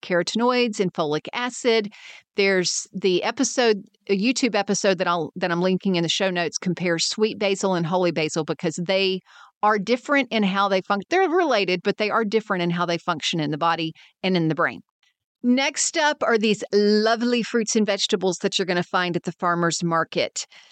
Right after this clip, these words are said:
What do they have? How do we eat them? What are,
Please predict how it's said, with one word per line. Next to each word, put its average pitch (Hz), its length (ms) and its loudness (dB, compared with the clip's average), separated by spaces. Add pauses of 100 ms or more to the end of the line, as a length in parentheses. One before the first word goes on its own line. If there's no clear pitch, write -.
(400)
What 233 380 -2
do 294 140 2
they 262 180 2
have? 214 640 0 (260)
How 226 320 0
do 262 80 0
we 247 140 2
eat 226 320 0
them? 220 280 2
What 214 180 2
are, 226 100 2